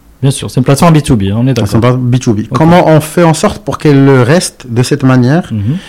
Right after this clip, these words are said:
Speaker 2: C'est que l'acquisition des clients, elle se fait d'une manière physique. Elle ne se fait pas en ligne.
Speaker 1: Mhm.
Speaker 2: C'est-à-dire, on a une équipe de recruteurs sur le terrain en continu
Speaker 1: D'accord.
Speaker 2: qui, eux, visitent physiquement les points de vente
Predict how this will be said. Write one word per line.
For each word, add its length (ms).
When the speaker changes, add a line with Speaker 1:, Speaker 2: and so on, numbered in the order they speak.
Speaker 2:
C'est 180
que 280
l'acquisition 680
des 340
clients, 320
elle 100
se 120
fait 160
d'une 160
manière 320
physique. 560
Elle 100
ne 80
se 120
fait 140
pas 200
en 100
ligne. 240
Speaker 1:
Mhm. 100
Speaker 2:
C'est-à-dire, 220
on 140
a 60
une 120
équipe 280
de 80
recruteurs 440
sur 180
le 120
terrain 300
en 100
continu 520
Speaker 1:
D'accord. 320
Speaker 2:
qui, 260
eux, 120
visitent 640
physiquement 720
les 100
points 200
de 80
vente 360